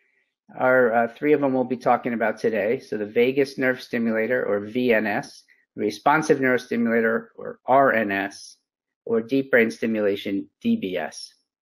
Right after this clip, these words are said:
The non-invasive ones include transcranial magnetic stimulation and transcranial current stimulation, sometimes called direct current stimulation. Neither of those are approved for epilepsy, and they're in fairly early stages of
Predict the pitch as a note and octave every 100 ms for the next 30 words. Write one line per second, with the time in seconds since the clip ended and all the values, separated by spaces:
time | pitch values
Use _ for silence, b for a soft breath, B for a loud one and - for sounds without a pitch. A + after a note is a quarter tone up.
0 | _ _ _ _ _ - C3 D#3+ E3+ D#3+
1 | D#3 D3 C#3+ C#3 C3 A#2+ B2 A#2+ - D3
2 | C#3 A#2 - - C#3+ C3+ C3 - C#3+ C3+
3 | A#2 A2+ G#2 G#2 A#2 C3 D3+ - D#3 D3
4 | D3+ D3+ D3+ D#3 D#3 - b b - A#2
5 | A2+ C#3+ C#3 C#3 - C#3+ C3 A#2+ G2+ -
6 | - D#3 C#3 A2 - G#2+ G2+ F#2 - A#2
7 | A#2 - - A#2 A#2+ A2 A2+ G2+ A2+ A2+
8 | A#2 - B2+ G2+ G2 - G#2 G#2 F#2 G2
9 | - - _ _ _ _ _ - A#2+ C#3
10 | D#3+ F3 E3 C#3+ D3 D3 B2 A#2 A#2 -
11 | C#3+ C#3+ C3+ C3 A#2+ A#2 A2+ A2 G#2+ -
12 | G#2+ G#2 G2+ G2 - B2 B2 A#2+ A2+ G2
13 | _ _ _ _ - D3+ C#3 B2 B2 B2+
14 | A#2+ A2+ - A2+ G#2+ G#2+ G2 - G2+ G2